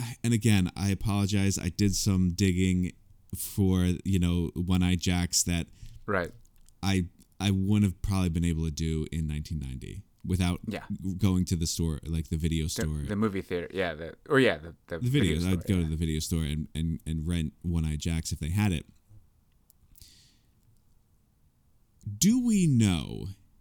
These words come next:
Speaker 1: if Laura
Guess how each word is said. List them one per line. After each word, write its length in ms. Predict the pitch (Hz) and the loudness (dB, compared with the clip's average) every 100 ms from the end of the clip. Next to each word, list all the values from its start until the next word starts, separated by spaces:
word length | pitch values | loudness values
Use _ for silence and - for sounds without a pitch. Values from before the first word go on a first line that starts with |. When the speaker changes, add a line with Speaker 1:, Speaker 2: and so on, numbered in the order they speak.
| _ _ _ _ _ _ _ _ _ _ _ _ _ _ _ _ _ _ _ _ _ _ _ _ - | _ _ _ _ _ _ _ _ _ _ _ _ _ _ _ _ _ _ _ _ _ _ _ _ 0
Speaker 1:
if 180 | 131 113 | 0 2
Laura 960 | 117 123 151 165 160 117 87 87 90 | 0 0 0 0 2 0 0 -2 -4